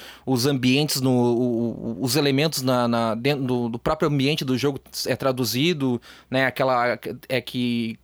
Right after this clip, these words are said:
quando você vai progredindo com o coach, meio que o coach, ele consegue ver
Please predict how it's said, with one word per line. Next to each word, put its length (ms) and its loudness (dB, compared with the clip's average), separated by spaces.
quando 220 0
você 300 0
vai 160 0
progredindo 400 0
com 80 -4
o 40 0
coach, 480 0
meio 180 2
que 100 0
o 60 2
coach, 360 0
ele 80 -2
consegue 500 0
ver 460 0